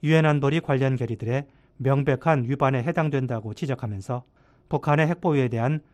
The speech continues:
국제사회 단호한 반대 입장을 강조했습니다. 그러면서 북한의 추가 핵실험을 삼가고 완전하고 검증 가능하며 되돌이킬 수 없는 방식으로 현재 진행 중인 모든 핵 활동을 즉각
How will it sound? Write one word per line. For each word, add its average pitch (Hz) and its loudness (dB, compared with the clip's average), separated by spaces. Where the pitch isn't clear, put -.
국제사회 135 0
단호한 135 2
반대 139 0
입장을 117 -4
강조했습니다. 117 -4
그러면서 135 2
북한의 143 0
추가 - 0
핵실험을 147 0
삼가고 123 -6
완전하고 135 2
검증 147 0
가능하며 120 -2
되돌이킬 151 2
수 151 -4
없는 147 0
방식으로 117 -6
현재 160 2
진행 131 2
중인 131 -2
모든 131 2
핵 - -8
활동을 127 -4
즉각 - -4